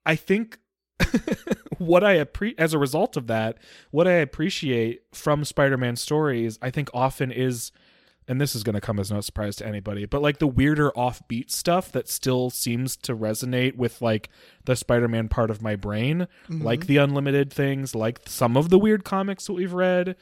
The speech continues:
Speaker 2: Mm-hmm.
Speaker 1: um, like the weird one-off or two-off villains from the sixties, like,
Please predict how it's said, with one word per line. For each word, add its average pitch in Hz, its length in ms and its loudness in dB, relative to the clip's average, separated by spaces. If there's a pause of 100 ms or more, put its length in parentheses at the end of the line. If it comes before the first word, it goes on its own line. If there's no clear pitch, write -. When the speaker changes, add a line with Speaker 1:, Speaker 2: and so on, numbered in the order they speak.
(120)
Speaker 2:
Mm-hmm. 214 240 -2
Speaker 1:
um, 117 260 -2
like 123 380 4
the 135 240 0
weird 127 600 2
one-off 123 560 0
or 120 100 -2
two-off 120 720 -2 (320)
villains 123 460 0
from 123 200 -4
the 117 80 -2
sixties, 120 640 -2
like, 110 280 2